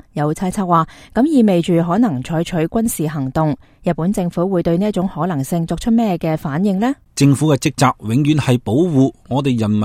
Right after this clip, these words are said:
Speaker 2: 嘅生命以及係財產，所以我哋響呢一方面會盡最大嘅努力。我哋會處理日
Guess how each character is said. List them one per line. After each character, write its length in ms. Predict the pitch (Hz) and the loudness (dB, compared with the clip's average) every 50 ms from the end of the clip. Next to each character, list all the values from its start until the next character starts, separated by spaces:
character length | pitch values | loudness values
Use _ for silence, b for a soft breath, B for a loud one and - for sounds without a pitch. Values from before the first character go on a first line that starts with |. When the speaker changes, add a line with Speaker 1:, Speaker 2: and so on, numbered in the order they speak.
| 104 110 | -2 -2
Speaker 2:
嘅 140 | - 147 139 | -2 -2 -2
生 340 | - - 190 185 180 170 | -2 -2 -2 -2 -2 0
命 140 | 143 127 120 | 0 0 0
以 60 | 113 | 0
及 60 | 120 139 | -2 -4
係 280 | - 123 113 - 113 101 | -6 -6 -4 -2 -4 -2
財 240 | - 95 85 71 | -4 -6 -8 -10
產， 220 | 69 - 101 107 117 | -8 -8 -8 -8 -8
所 180 | - - 165 185 | -8 -4 -2 -2
以 100 | 202 185 | -2 -2
我 180 | - - 160 | -2 -4 -4
哋 120 | 165 165 143 | -2 -2 -2
響 220 | 110 151 180 208 | -2 -2 0 2
呢 60 | 214 | 2
一 60 | 220 202 | 0 0
方 280 | - - 208 202 196 | -2 -2 -2 -2 0
面 180 | 175 147 135 123 | 0 0 0 2
會 120 | 123 147 | 2 0
盡 240 | 151 - 147 120 - | 0 0 0 0 0
最 200 | - - 139 135 | 0 0 0 0
大 160 | - 110 101 | 0 -2 -4
嘅 200 | 95 107 107 107 | -4 -4 -4 -4
努 180 | 98 90 92 101 | -4 -4 -4 -6
力。 140 | 104 - - _ _ _ _ | -6 -8 -10 _ _ _ _
我 100 | - 165 | -2 0
哋 140 | 165 170 151 | 2 2 2
會 100 | 160 170 160 | 2 0 -2
處 180 | - - 156 | -2 -2 -2
理 160 | 156 165 170 | -2 0 0
日 80 | 160 160 | 0 -2